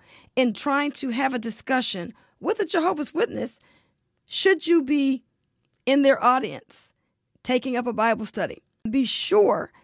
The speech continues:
to check the description of this video to find the links to the various videos that we referenced in this presentation. We also ask all individuals that may have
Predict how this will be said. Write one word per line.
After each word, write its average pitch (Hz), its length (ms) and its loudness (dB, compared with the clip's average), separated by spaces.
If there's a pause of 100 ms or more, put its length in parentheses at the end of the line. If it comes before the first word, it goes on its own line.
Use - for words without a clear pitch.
(140)
to 226 140 -6
check 359 520 -4
the - 80 -6
description 311 840 -6 (120)
of 311 180 2
this 302 220 -2
video 220 600 0 (360)
to 254 160 -2
find 277 580 2
the 254 140 2
links 254 720 2 (300)
to 277 100 -4
the 240 80 0
various 247 440 2
videos 247 460 2
that 220 100 -4
we 247 120 -4
referenced 233 680 -4 (340)
in 330 200 2
this 285 180 0
presentation. 233 960 -2 (100)
We 349 200 4
also 480 440 0 (100)
ask 240 360 -2 (380)
all 320 220 6 (120)
individuals 262 880 -8 (320)
that 226 160 2
may 254 260 0
have 285 200 -2